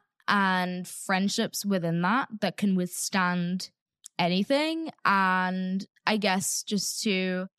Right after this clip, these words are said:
at least not hide behind other people, but to be the face of my own brand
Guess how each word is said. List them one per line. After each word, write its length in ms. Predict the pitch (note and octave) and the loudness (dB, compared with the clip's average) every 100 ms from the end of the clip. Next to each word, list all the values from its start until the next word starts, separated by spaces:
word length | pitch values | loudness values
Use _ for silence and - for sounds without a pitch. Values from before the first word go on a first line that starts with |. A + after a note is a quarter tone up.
| - | 0
at 140 | A#3+ | 2
least 400 | B3 C#4 C4 - - _ _ | 4 2 0 -8 -16 _ _
not 420 | B3+ B3+ C4+ - A#3 | 2 4 4 2 -4
hide 420 | - G#3 G#3 G3 | 0 2 2 0
behind 380 | F#3+ G3 G3+ G3 | 0 2 2 0
other 160 | F#3+ | -2
people, 460 | - A3+ G#3 G3 F3+ | -2 -2 0 0 0
but 260 | G3 - - | 0 -2 -2
to 100 | G#3 | -2
be 300 | G#3 G3+ F#3+ | 0 0 0
the 120 | G3+ | -4
face 380 | - G3 F#3+ G#3 | 0 0 0 -2
of 140 | F#3 | -4
my 440 | F#3+ F#3 F3+ F3+ F3+ | 0 0 2 0 0
own 260 | F3 E3+ - _ _ _ _ | -2 -6 -10 _ _ _ _
brand 580 | F#3+ E3+ E3 E3 E3+ | -2 0 0 -2 -6